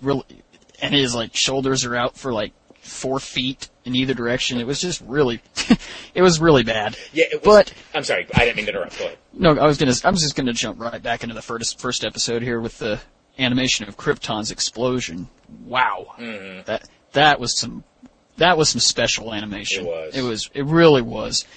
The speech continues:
Speaker 1: And it captured, it helped capture the sadness of the death of Krypton. Uh, it added so much to it that I really, it's hard to even explain. It was so good.
Speaker 2: Mm-hmm. It was. I mean, this time when I watched it, this didn't happen to me, but,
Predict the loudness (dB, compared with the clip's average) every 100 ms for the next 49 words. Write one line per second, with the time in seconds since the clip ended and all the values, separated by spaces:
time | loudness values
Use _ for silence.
0 | -6 4 4 4 4 2 2 -2 -4 -8
1 | _ _ _ _ _ _ 0 2 2 2
2 | -2 2 2 2 -6 -6 -2 2 4 4
3 | 2 0 -2 0 -2 -4 -8 -8 -4 4
4 | 4 2 -12 -12 -10 -8 -6 -6 -8 _
5 | _ _ _ _ _ -8 -2 0 -2 0
6 | 0 4 2 2 0 0 -2 -2 -6 -6
7 | -10 -8 -10 -10 -8 -6 -6 -6 -8 -10
8 | -6 -4 -4 -4 -6 -6 -6 -6 -4 -4
9 | -4 -6 -6 -10 -14 -16 _ -20 -20 -20
10 | -20 _ _ _ -20 -20 -10 -4 0 0
11 | -2 -6 -8 -10 -16 _ _ -12 -4 -4
12 | -2 -4 -4 -6 -6 -10 -8 -8 -8 -8
13 | -8 -8 -12 -12 -14 -14 -12 -12 -14 -20
14 | _ -6 -4 -4 -10